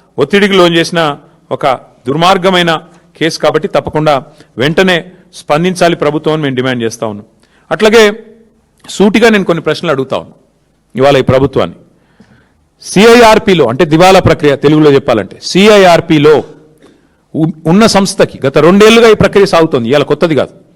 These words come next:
ఉన్న సంస్థకి కాంట్రాక్టులు ఎట్లా ఇచ్చారు? అంతకంటే ముందు ఇచ్చి ఉంటే ఓకే, అర్థం చేసుకోవచ్చు, కంపెనీ ఆర్థికంగా బాగానే ఉందని చెప్పొచ్చు. కానీ ట్వంటీ త్రీ జూలై తర్వాత ఇన్సాల్వెన్సీ వెళ్ళిపోయిన తర్వాత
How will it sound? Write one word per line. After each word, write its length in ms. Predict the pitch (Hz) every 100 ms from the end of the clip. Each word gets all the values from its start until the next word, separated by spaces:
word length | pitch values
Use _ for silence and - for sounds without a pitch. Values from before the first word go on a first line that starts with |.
| _ _ 135
ఉన్న 120 | 190 226
సంస్థకి 440 | 190 175 156 - 156 - _ _ _ _ 147
కాంట్రాక్టులు 500 | 170 170 185 180 127
ఎట్లా 140 | - 131
ఇచ్చారు? 340 | - 104 90 95 _ _ _ _ _ _ - -
అంతకంటే 340 | 220 220 208 185
ముందు 160 | 226 233
ఇచ్చి 120 | 247
ఉంటే 120 | 240 247 233
ఓకే, 140 | 233 190
అర్థం 160 | 185 208
చేసుకోవచ్చు, 340 | 185 - 123 - 151
కంపెనీ 240 | 151 175 165
ఆర్థికంగా 380 | 160 - 165 147
బాగానే 180 | 139 160 156
ఉందని 200 | 165 -
చెప్పొచ్చు. 360 | 139 123 - - _ _ _ 139
కానీ 220 | 151 208 247 - _ _ _ _ -
ట్వంటీ 300 | 180 226 254 233
త్రీ 100 | 247 214
జూలై 220 | 180 226 233 214
తర్వాత 300 | 214 214 214 185
ఇన్సాల్వెన్సీ 680 | 214 214 208 208 208 - 208 170 _ _ _ _ _ _ -
వెళ్ళిపోయిన 380 | 143 208 214 190 156
తర్వాత 300 | 123 107